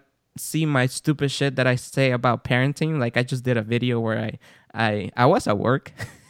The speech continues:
This, this kills the video, but I was at work, and then I, like, I, now I have a pen and pencil. I write stuff. Uh, and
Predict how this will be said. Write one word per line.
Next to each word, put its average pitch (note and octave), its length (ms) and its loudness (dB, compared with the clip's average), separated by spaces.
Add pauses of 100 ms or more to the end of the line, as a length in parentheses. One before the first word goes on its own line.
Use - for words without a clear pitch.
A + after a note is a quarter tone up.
(840)
This, G3+ 280 6
this F3 220 2
kills G3+ 280 8
the C3+ 100 6
video, A#2+ 280 6
but G#2 380 -2 (380)
I C3 80 2
was F#3 180 4
at D3 100 6
work, B2+ 440 4
and C3 180 2
then B2+ 160 0 (500)
I, - 240 -2 (300)
like, A2 240 -6 (540)
I, D3 240 0
now D3+ 260 6
I F#3 60 6
have E3+ 160 2
a D3 120 4
pen D3 220 0
and D3+ 100 2
pencil. E3 440 -2 (260)
I A#2+ 80 -2
write A#2 300 -2
stuff. E3 320 -4 (1120)
Uh, B2+ 420 6
and B2 460 2